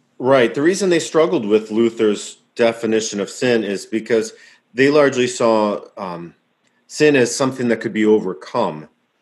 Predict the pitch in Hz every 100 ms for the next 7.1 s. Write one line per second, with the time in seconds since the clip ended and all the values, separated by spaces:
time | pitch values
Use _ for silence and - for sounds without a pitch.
0 | _ - 90 87 90 117 110 107 - 101
1 | 104 107 101 - - _ - - - 117
2 | 110 80 - 104 101 104 101 - 110 101
3 | 92 78 _ _ _ _ - 143 131 117
4 | 107 101 104 - 92 92 113 - - 80
5 | 73 _ _ _ _ _ _ _ 110 110
6 | 110 107 - 117 113 135 151 - 117 110